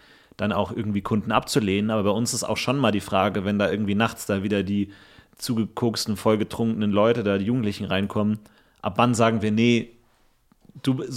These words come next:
also so hart's klingt, aber wir wollen dich nicht mit einer Pizza Ponzi Pizza in der Hand sehen. Das ist schlecht fürs Geschäft, wenn das jetzt irgendwie so die,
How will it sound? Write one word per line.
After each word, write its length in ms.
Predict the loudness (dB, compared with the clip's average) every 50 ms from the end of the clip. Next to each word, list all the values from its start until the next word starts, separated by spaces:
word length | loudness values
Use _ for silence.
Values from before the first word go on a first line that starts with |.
| -8 -6
also 320 | -2 0 2 4 4 4 4
so 140 | 4 4 4
hart's 240 | 2 0 -2 0
klingt, 320 | 2 4 4 4 2 2 2
aber 280 | 2 2 2 2 0
wir 120 | 0 2 4
wollen 260 | 4 4 4 2 2
dich 180 | 0 -2 -2 -2
nicht 160 | -4 -2 -2
mit 160 | -2 -2 -2
einer 240 | -2 -2 -2 -2 -4 -8 -14 -20 -20 _ _
Pizza 260 | -8 -4 -2 -2 2
Ponzi 520 | 4 4 4 4 4 2 0 0 -2 -2 -6 -12 _ _ _ -2
Pizza 320 | 0 0 0 0 0 0
in 100 | 2 2
der 120 | 2 2
Hand 220 | 2 0 -2 -4 -4
sehen. 440 | -4 -2 -2 -2 -4 -6 -10 -14 -16 _ _ _ _ _ _ _
Das 140 | -8 -6 -4
ist 80 | -2 0
schlecht 260 | 2 2 2 2 0
fürs 180 | -4 -6 -6
Geschäft, 500 | -4 -2 0 2 2 2 0 -4 -10 -20 -20 _ -20 -20 _ _ _ -6
wenn 160 | -2 0 0 0
das 140 | 0 0
jetzt 140 | -4 -4 -4
irgendwie 260 | -2 -2 0 0 0
so 200 | 0 2 0 0
die, 460 | 2 2 2 2 2 2 2 0 -2